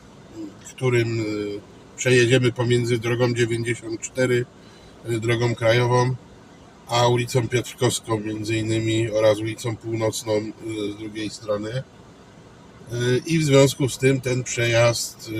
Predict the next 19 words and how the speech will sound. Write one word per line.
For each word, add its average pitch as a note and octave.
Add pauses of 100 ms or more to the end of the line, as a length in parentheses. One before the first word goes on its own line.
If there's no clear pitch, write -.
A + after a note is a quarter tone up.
e, -
w -
przyszłości, A#2 (1080)
e, A#2
będzie, A#2 (120)
będzie A#2
zamknięty. A2+
Nie G#2
będzie A2
tutaj G#2+
możliwości G#2
przejazdu B2 (560)
między A#2+
ulicą, A#2+
e, A#2 (1000)
Staszica C3
Piotrkowską A#2 (140)
a, A2
e, A2